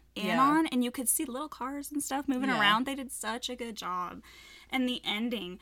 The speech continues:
Speaker 1: was so fucking good. Because it's kinda like Frankenstein,
Speaker 2: Yeah.
Speaker 1: where he comes out on stage at the end and he basically asks the audience not to give away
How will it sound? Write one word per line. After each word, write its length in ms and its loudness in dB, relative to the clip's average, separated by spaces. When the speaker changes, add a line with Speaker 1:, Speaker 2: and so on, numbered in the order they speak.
Speaker 1:
was 200 -2
so 380 -2
fucking 380 -10
good. 320 -12
Because 580 -2
it's 220 -2
kinda 320 0
like 680 -4
Frankenstein, 880 0
Speaker 2:
Yeah. 80 -2
Speaker 1:
where 100 2
he 120 -4
comes 300 -4
out 140 -4
on 140 0
stage 440 -2
at 120 -8
the 120 -8
end 300 -6
and 100 -10
he 60 -4
basically 460 0
asks 360 0
the 140 -2
audience 540 -4
not 300 -2
to 100 -12
give 180 -6
away 640 -4